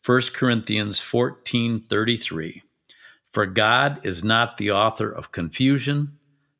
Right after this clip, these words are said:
but of peace, as in all churches of the saints."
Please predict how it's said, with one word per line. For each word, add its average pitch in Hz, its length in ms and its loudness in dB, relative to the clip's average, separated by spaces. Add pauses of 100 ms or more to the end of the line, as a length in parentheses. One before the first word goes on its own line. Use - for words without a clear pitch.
but 120 120 2
of - 280 -2
peace, - 600 -6 (520)
as 90 180 -4
in 95 80 -4
all 95 400 0
churches - 600 -4
of 85 220 -14
the 85 60 -10
saints." - 720 -4